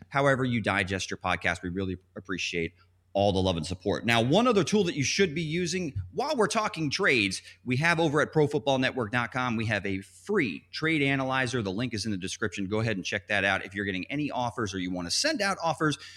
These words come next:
to your fellow league mates heading into week eight. But let's go ahead and jump real quick into some of the rest of season risers and fallers. Soppe, who is your number one rest of season riser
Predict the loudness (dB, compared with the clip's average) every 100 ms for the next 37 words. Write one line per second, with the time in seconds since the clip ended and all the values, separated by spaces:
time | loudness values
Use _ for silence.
0 | -20 -6 -4 0 2 2 2 0 0 0
1 | -2 -4 -2 0 -2 -2 -4 -2 0 0
2 | -4 -20 _ _ -8 -6 -2 0 2 2
3 | 2 0 0 4 6 4 0 -2 -2 -4
4 | -4 -2 -2 0 2 0 -2 -2 -4 -4
5 | -4 -2 0 0 -2 -2 -4 -2 -2 -2
6 | -4 -8 -10 -4 -4 -2 -6 -8 -10 -8
7 | -4 -2 0 -2 -2 -2 -2 -4 -4 -2
8 | 0 -2 0 2 4 4 2 2 2 2
9 | 2 0 -2 -2 -2 -4 -6 -6 -2 -2
10 | 0 -2 0 0 0 2 2 2